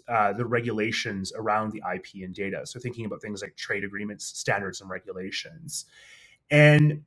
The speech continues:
the fuel really within the digital economy is talent. It is the raw material that is animating and really leading forward, uh, this, uh, new economy.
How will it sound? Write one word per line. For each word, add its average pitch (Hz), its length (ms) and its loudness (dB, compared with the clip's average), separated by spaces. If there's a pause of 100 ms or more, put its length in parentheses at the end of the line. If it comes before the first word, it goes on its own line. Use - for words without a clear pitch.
the 143 380 2
fuel 196 680 2
really 139 340 6
within 117 760 0
the 113 80 -6
digital 110 440 -6
economy 104 800 -8
is 147 440 6
talent. - 640 -6 (360)
It 170 220 6
is 139 360 6
the 117 440 0
raw 131 200 6
material 113 600 0
that 104 140 -2
is 101 140 -4
animating 104 880 -4
and 110 240 -8
really 135 260 2
leading 110 380 -4
forward, 101 760 -6 (320)
uh, 107 200 0 (200)
this, 131 460 0 (100)
uh, 107 200 -8
new 113 360 -6
economy. 104 800 -8